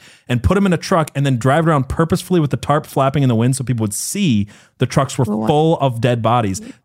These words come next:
Speaker 1: That's what's happening in Stalinist Russia at this time. So, like, the fact that they would go out of their way and hike into the wilderness and, like, set up this elaborate crime scene to hide
Speaker 2: <laughs>
Speaker 1: nine
Speaker 2: Whatever it was.
Speaker 1: students that they wanted to kill for some reason,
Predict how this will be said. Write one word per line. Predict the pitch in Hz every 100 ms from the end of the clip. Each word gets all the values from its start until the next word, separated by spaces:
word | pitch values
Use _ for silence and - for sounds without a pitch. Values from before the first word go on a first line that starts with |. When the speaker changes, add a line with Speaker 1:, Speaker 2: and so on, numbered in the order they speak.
| 127
Speaker 1:
That's | 139 185
what's | 269 -
happening | 185 196 170 123
in | 117 107
Stalinist | - - 139 123 160 131 -
Russia | 113 131 107
at | 98
this | 101 -
time. | 107 92 95 92 - _
So, | - 185
like, | 170 170
the |
fact | 190 180 185
that | 185 143 - -
they | 175
would | 170
go | 170 165
out | 180 214
of | 208
their | - 240
way | 202 190 170 - -
and | 147 139
hike | 185 202 220
into | 214
the | 190
wilderness | 185 190 170 139 131 - -
and, | 147
like, | 139 131
set | - 175
up | 180
this | 185
elaborate | 151 135 135 160 190 202
crime | - 185 165 185
scene | 175 - 120 110
to | 107
hide | 117 143 135 151 156 - - _ - - -
Speaker 2:
<laughs> | 320 - - _
Speaker 1:
nine | 131 131 262 240
Speaker 2:
Whatever | 220
it | 214
was. | 208
Speaker 1:
students | 175 170 139 143
that |
they | 127
wanted | 123 117 107
to | 110
kill | - 107
for | - 117
some | 120 110
reason, | 104 101 117